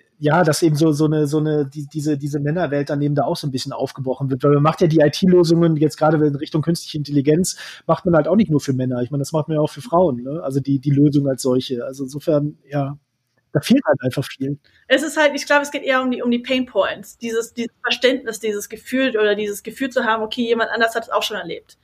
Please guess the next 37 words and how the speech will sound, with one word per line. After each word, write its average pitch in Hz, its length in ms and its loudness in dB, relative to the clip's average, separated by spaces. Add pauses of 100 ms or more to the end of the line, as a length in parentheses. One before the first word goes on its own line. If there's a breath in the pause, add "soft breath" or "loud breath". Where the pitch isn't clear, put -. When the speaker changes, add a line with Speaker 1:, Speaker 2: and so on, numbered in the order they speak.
(400 soft breath)
Speaker 2:
Wir 220 220 -4
sind 262 140 2
nicht 262 160 2
alleine. 196 420 2 (180)
Und 196 200 -12
genau 208 160 -4 (160)
darum 220 320 4
geht's 220 220 -4
ja 220 40 2
letztendlich. 180 540 -4
Und 190 260 -8
wir 190 160 -2
haben 285 220 2
nun 285 140 4
mal 262 140 0
leider 240 260 2
nicht 254 140 -2
so 269 80 -8
viele 247 220 -4
Role 226 300 2
Models 262 320 2
in - 60 -12
unseren 247 260 -4
Bereichen, 220 600 -6 (380 loud breath)
äh, 233 220 4
auf 214 180 -2
die 240 160 0
wir 247 80 4
uns 233 140 0
sozusagen 214 920 -2
fokussieren 247 560 -4
können. - 400 -12
Wir 185 160 -10
haben 220 140 -2
nicht 226 300 -8
diese, 208 280 -4
diese, 196 420 -4